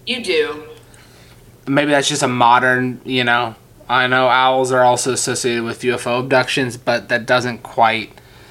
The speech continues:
Speaker 2: fit the, um,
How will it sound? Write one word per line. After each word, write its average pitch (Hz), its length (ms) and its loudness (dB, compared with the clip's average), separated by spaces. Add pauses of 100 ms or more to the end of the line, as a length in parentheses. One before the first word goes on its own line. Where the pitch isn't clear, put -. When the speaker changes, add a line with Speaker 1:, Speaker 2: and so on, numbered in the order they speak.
(240)
Speaker 2:
fit 147 500 -4
the, 123 520 0 (880)
um, 110 580 -6